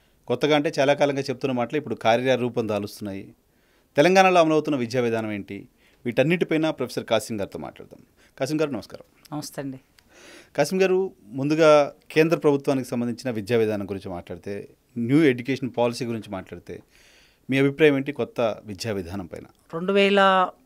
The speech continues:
Speaker 2: ఇరవై నుంచి నూతన విద్యా విధానాన్ని కేంద్ర ప్రభుత్వం తీసుకొచ్చింది. అయితే మనకెప్పుడైనా నూతన విద్యా విధానం అనగానే, ఆ, న్యూ ఎడ్యుకేషన్ పాలసీ అంటాం,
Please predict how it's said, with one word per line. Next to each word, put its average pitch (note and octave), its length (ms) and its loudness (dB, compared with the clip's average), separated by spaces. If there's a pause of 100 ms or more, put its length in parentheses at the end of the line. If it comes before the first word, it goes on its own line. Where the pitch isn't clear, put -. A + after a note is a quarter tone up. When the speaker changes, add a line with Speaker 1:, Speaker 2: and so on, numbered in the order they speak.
(640)
Speaker 2:
ఇరవై F#3 500 0
నుంచి F3 560 -6 (800)
నూతన G#3 320 0
విద్యా E3+ 300 -2
విధానాన్ని D#3 840 -2 (400)
కేంద్ర F3 240 -2
ప్రభుత్వం D3 440 -8
తీసుకొచ్చింది. D#3+ 720 -10 (1160)
అయితే G3+ 200 0
మనకెప్పుడైనా G#3 840 0 (600)
నూతన F#3 280 0
విద్యా F#3 300 0
విధానం E3 400 -2
అనగానే, D3 460 -4 (1120)
ఆ, C3+ 640 -4 (920)
న్యూ G3 260 2
ఎడ్యుకేషన్ G3+ 600 2
పాలసీ D#3+ 360 0
అంటాం, B2 320 -6